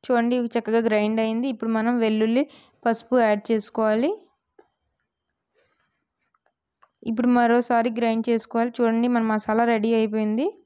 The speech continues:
ఈ మసాలా మనం చక్కగా స్టోర్ చేసుకొని యూజ్ చేసుకోవచ్చండి. మీరు తప్పకుండా ఈ మసాలాని ట్రై చేయండి.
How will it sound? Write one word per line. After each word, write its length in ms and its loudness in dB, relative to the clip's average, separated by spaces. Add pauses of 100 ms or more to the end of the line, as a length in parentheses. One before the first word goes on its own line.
(540)
ఈ 100 2
మసాలా 400 2
మనం 260 0
చక్కగా 380 -4 (540)
స్టోర్ 400 0
చేసుకొని 580 -2 (360)
యూజ్ 200 -2
చేసుకోవచ్చండి. 840 -2
మీరు 220 2
తప్పకుండా 460 0
ఈ 100 4
మసాలాని 540 0
ట్రై 240 0
చేయండి. 480 0